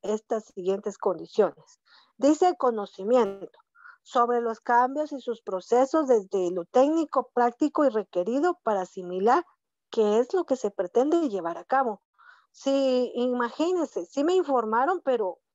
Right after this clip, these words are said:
dice que vamos a involucrar nueva tecnología para desarrollar. Y yo en ese aspecto, ¿verdad? A mí me cuesta, yo no lo sé manejar. Entonces ahí hay problemas. Entonces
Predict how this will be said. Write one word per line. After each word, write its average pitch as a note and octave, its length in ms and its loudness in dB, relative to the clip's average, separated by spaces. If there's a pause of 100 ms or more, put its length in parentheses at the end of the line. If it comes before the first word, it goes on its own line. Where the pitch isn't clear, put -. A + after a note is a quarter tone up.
(320)
dice A#3 320 -4
que B3+ 100 -2
vamos A#3+ 400 -2
a C4+ 60 -4
involucrar G#3 760 -6
nueva C4 280 2
tecnología A#3+ 720 -2
para A3 220 0
desarrollar. F3+ 760 0 (380)
Y A#3 100 0
yo C4 80 6
en D#4+ 100 2
ese E4 180 2
aspecto, E4+ 460 0
¿verdad? A3 240 2
A - 20 -2
mí F#4 120 -4
me A3 140 -6
cuesta, E4 360 -2
yo B3+ 140 -2
no B3 140 -2
lo G#3 100 -6
sé G#3+ 160 -6
manejar. G#3 640 -2 (440)
Entonces A3+ 440 -2
ahí G#3+ 240 0
hay B3+ 140 2 (100)
problemas. G3 600 -2
Entonces A3+ 360 -6